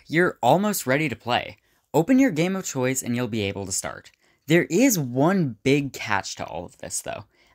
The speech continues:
As I previously mentioned, the host needs to have at least two Skylanders. This is because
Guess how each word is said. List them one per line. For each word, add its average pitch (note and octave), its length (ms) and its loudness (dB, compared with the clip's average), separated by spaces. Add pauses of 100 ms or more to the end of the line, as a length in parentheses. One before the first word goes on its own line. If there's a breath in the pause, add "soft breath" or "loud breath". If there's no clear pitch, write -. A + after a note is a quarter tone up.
As A3 240 2
I D4 100 4
previously A3 640 -2
mentioned, A#2+ 480 -2
the A2+ 120 -4
host D#3+ 400 -2
needs C#3+ 240 0
to - 80 -10
have G#2+ 260 -2
at - 140 -6
least - 420 -6
two - 200 -2
Skylanders. G2+ 960 -6 (540 loud breath)
This F#3+ 240 2
is B3 100 0
because D#3 580 -2